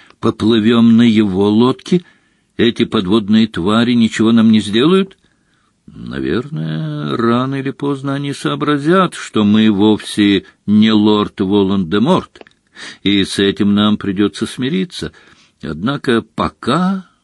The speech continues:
нам ничего не грозит. Они же позволили поднять лодку со дна». «Но почему?» — спросил Гарри.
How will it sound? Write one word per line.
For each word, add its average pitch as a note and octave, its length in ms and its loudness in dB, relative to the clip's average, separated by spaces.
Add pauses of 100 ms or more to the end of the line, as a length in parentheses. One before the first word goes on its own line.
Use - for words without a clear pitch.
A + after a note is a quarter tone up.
(160)
нам D#2+ 320 -10
ничего D#2+ 400 -10
не F2 140 -4
грозит. D#2+ 640 -8 (960)
Они A2 280 4
же E2+ 520 0 (100)
позволили G2+ 800 0
поднять F2 640 -4
лодку F2+ 460 -4
со D#2+ 220 -6
дна». - 380 -12 (1500)
«Но A#2+ 440 -4 (140)
почему?» — B2 920 -6 (680)
спросил G2+ 600 -2
Гарри. D2+ 380 -2